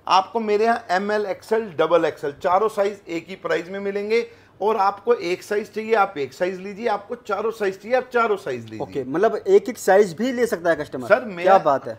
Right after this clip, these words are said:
Speaker 1: हम लोग मैन्युफैक्चरर हैं, हम लोग कस्टमर को पूरी उसकी जितनी
Speaker 2: पूरी
Speaker 1: दिक्कत,
Speaker 2: चॉइस दे रहे हैं आप,
Speaker 1: क्योंकि
Speaker 2: तो फुल चॉइस दे
Speaker 1: आज
Speaker 2: रहे हैं।
Speaker 1: एक कस्टमर नया शॉप खोलता है, उसकी दुकान पर एमएल, एक्सएल, डबल एक्सएल चारों साइज चले गए, लेकिन अब उसकी दुकान पे अगर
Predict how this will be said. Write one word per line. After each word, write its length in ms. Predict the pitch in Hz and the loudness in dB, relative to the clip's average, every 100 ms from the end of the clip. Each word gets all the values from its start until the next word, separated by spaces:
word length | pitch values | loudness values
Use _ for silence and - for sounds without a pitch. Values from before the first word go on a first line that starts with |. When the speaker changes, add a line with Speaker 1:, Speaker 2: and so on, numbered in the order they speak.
| - | -8
Speaker 1:
हम 120 | 175 | -4
लोग 160 | 262 214 | -4 -4
मैन्युफैक्चरर 680 | 190 196 170 170 226 226 208 | -6 -4 -6 -4 -2 0 0
हैं, 120 | 247 | -2
हम 200 | 190 190 | -6 -6
लोग 240 | 226 240 214 | -6 -6 -10
कस्टमर 380 | - 214 220 - | -10 -8 -8 -6
को 180 | 233 226 - _ _ _ _ | -8 -8 -12 _ _ _ _
पूरी 220 | 214 277 269 | -6 -4 -4
उसकी 280 | 233 240 | -6 -8
जितनी 380 | 180 185 208 233 | -10 -10 -6 -2
Speaker 2:
पूरी 160 | 220 254 | 0 0
Speaker 1:
दिक्कत, 140 | 240 | 4
Speaker 2:
चॉइस 160 | 214 196 | 4 6
दे 100 | 180 | 2
रहे 60 | |
हैं 80 | 175 | 4
आप, 120 | 190 | 2
Speaker 1:
क्योंकि 80 | 190 | 0
Speaker 2:
तो 60 | - | -2
फुल 120 | 214 | 0
चॉइस 180 | 208 185 | 4 6
दे 60 | |
Speaker 1:
आज 140 | 202 233 | 6 6
Speaker 2:
रहे 80 | 240 | 0
हैं। 60 | 202 220 | 2 2
Speaker 1:
एक 200 | 226 - - | 0 -10 -6
कस्टमर 400 | 214 - 220 220 | -6 -6 -4 -2
नया 220 | 190 208 208 | -2 -4 -4
शॉप 260 | 196 202 | -6 -6
खोलता 300 | 156 175 170 | -6 -6 -4
है, 60 | 208 | -4
उसकी 300 | 196 - 214 | -6 -8 -12
दुकान 260 | 190 190 190 | -8 -6 -6
पर 240 | 214 220 175 | -10 -8 -6
एमएल, 320 | 190 196 190 | -4 -2 -2
एक्सएल, 340 | 190 220 208 | -4 -4 -2
डबल 260 | 185 190 190 | -2 -2 -4
एक्सएल 260 | 190 214 208 | -4 -6 -2
चारों 220 | 196 202 | 0 0
साइज 280 | 196 190 180 | 0 -2 -2
चले 260 | 165 143 131 | -4 -4 -4
गए, 180 | 131 - - _ 147 | -6 -10 -20 _ -12
लेकिन 240 | 180 220 | -6 -6
अब 120 | 220 | -6
उसकी 240 | 214 220 202 | -8 -12 -12
दुकान 400 | 180 170 185 202 | -6 -4 -4 -4
पे 60 | 220 | -6
अगर 560 | - 165 190 156 98 | -4 -2 2 2 0